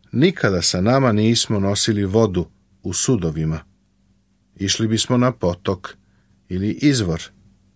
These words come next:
Ponekad je voda bila čista i bistra. U to vreme zagađenje nije bilo problem.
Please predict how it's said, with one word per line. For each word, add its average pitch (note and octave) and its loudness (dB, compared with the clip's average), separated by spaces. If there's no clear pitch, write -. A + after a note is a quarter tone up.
Ponekad F3+ 2
je C3+ 4
voda C3+ 4
bila B2 4
čista - 0
i A2+ 4
bistra. G2 0
U F2+ -8
to F2+ -2
vreme G#2 2
zagađenje G2 0
nije G2 0
bilo G2 -2
problem. G#2+ 2